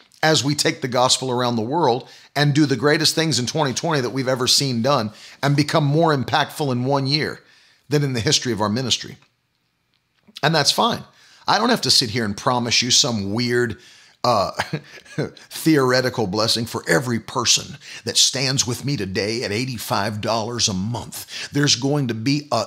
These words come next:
a, a, a fe-, there's gonna be a spiritual season that just jumps into your home. Things are getting ready to shift. It,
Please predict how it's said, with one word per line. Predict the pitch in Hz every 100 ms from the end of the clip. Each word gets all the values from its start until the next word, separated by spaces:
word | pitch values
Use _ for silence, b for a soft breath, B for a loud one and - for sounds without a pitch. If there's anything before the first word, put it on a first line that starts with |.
| -
a, |
a, | 117 104 107
a | 107
fe-, | 101 - - 196 170
there's | 143 147
gonna | 196 156
be | 135
a | 101
spiritual | - - - 208 196 170 - 107
season | - - - - 208 170 95 98
that | 95
just | 120 117 107
jumps | 95 160 - 147
into | 131
your | 104
home. | 95 147 113 98
Things | - - - 214 175 151
are |
getting | 131 175 151
ready | 151 156
to | 113
shift. | - - - 247 - - - B B
It, | 180 -